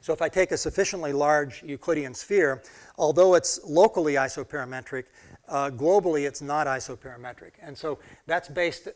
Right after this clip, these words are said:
uh, it's based on, a, uh, on work of Fan, Miao, Shi, and Tam, who gave a formula for the A D M mass in terms of a deficit in the isoperimetric profile. So there are various ways of, of computing the, the A D M mass, and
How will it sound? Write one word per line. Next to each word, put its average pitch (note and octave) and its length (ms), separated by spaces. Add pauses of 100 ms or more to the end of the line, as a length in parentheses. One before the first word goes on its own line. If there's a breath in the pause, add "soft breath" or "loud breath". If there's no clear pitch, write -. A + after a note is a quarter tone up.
uh, C#3+ 340
it's D#3 220
based D#3+ 340
on, D3+ 160
a, B2+ 180 (260)
uh, B2+ 540
on C3+ 120
work C#3 260
of B2 160 (440 soft breath)
Fan, D#3 300
Miao, C3+ 360
Shi, C#3 280
and A#2 140
Tam, D3 380 (260 loud breath)
who E3 120
gave D#3+ 200
a C3+ 40
formula F3+ 460
for C3+ 120
the C#3 120
A D3 120
D D3 180
M G3 200
mass C#3+ 380
in D3 160
terms F3 340
of C3+ 100
a C3+ 40
deficit D3 580
in C#3 180
the C3 60
isoperimetric C#3 840
profile. - 500 (380 loud breath)
So F3+ 140
there E3+ 120
are D#3 40
various F3+ 420
ways E3 340
of, B2 320
of C3+ 280
computing C3+ 600
the, B2 220 (380 soft breath)
the B2+ 280
A D3+ 140
D C#3+ 120
M F3+ 180
mass, C3+ 340
and - 120